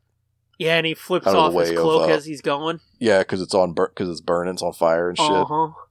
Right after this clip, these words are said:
Speaker 1: And all hell fucking breaks loose here.
Speaker 2: Mm-hmm.
Speaker 1: This is glorious.
Speaker 2: Yeah, this is pretty badass. Remember when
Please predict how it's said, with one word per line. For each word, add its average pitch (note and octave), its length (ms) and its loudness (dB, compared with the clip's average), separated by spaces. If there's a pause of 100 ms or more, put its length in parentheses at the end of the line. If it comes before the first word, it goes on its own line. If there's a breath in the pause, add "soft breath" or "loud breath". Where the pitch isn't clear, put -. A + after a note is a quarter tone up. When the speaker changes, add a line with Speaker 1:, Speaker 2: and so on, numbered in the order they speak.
(1900)
Speaker 1:
And F#3+ 140 2
all F#3 320 6
hell E3+ 400 0
fucking D3 400 -8
breaks C#3 340 -8
loose C3 320 -10
here. A#2 300 -18 (420)
Speaker 2:
Mm-hmm. G2+ 440 2 (520)
Speaker 1:
This G3 260 4
is D#3+ 140 -6
glorious. C3+ 1080 -2 (1400)
Speaker 2:
Yeah, D#2+ 280 2 (100)
this - 140 -6
is - 60 -6
pretty E2 180 -4
badass. D#2 680 0 (4000 loud breath)
Remember E3+ 380 2
when C3 400 2